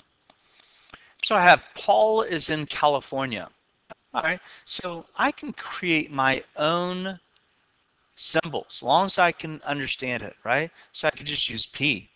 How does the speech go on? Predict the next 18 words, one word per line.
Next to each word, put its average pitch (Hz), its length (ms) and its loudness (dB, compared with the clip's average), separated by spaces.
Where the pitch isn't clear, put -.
to - 80 -14
represent 117 400 -2
this 110 160 -6
statement. 101 500 -4
I - 20 -10
could 120 240 -8
use 117 220 -4
P 123 260 -2
with 131 180 -6
a 117 40 0
little 117 260 0
tiny 113 540 -2
C 135 400 -2
A 180 180 4
there. 98 240 0
That 101 140 -6
stands 127 280 -4
for 117 280 -2